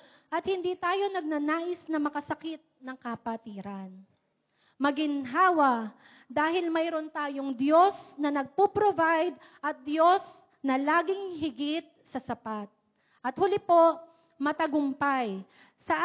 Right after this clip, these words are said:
ating palagiang pagdalo sa gawain, tayo ay nagiging victorious. Hindi sa tagumpay na iginagawad ng tao, kundi ang pananagumpay natin sa gawang masama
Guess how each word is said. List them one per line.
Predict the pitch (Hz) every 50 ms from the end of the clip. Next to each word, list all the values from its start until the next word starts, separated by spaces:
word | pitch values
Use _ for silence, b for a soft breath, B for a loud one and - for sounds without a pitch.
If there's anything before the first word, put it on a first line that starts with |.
| 381 415
ating | 427 427 427 440 -
palagiang | 370 359 359 349 330 311 277 311 311 302 302 294
pagdalo | 302 302 277 254 277 269 277 277 277 277 277 285 277
sa | 277 262
gawain, | 233 247 240 233 233 269 302 330 330 320 320 330 320 330 320 330 349 - _ _ _
tayo | - 294 311 320 349 330 320 330
ay | 320
nagiging | 311 311 294 269 302 285 269 302 302 311
victorious. | 269 359 359 - - 330 302 277 269 254 240 214 208 - - - - _ b b b b b b b
Hindi | b 311 320 285 370 392 392
sa | - 427 415
tagumpay | 415 370 311 330 330 330 - 330 330 330 349 349 349
na | 339
iginagawad | 330 285 285 320 311 302 302 269 277 277 269 262 269 269 247 233
ng | 262 262 269 277 -
tao, | 285 254 240 247 254 247 294 349 381 - B B B B B B
kundi | B - 381 392 381 339 381 392
ang | 381 359 370
pananagumpay | 349 - 349 359 339 339 339 311 285 311 311 311 320 320 311 320
natin | 311 320 359 392 392 - 381 370 381 403 - -
sa | -
gawang | 349 294 302 311 320 330 359 370
masama | 392 403 - 427 392 359 330 311 294